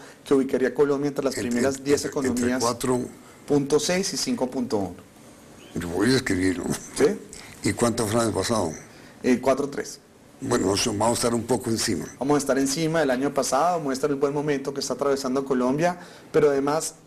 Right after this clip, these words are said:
Speaker 1: estas cifras es muy importante reco-, recordar el contexto internacional.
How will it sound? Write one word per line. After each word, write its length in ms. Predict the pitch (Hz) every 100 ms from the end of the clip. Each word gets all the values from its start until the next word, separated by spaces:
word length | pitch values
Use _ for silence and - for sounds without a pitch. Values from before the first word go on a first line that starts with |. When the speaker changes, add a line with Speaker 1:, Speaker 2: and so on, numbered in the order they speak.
| -
Speaker 1:
estas 360 | 156 160 175 180
cifras 360 | - 165 156
es 60 | 156
muy 140 | 147
importante 440 | 147 147 127 160 160
reco-, 300 | 156 - 131 - - - - -
recordar 520 | 135 131 117 123 127
el 100 | 127
contexto 440 | 131 107 113 -
internacional. 720 | 123 120 123 120 127 139 135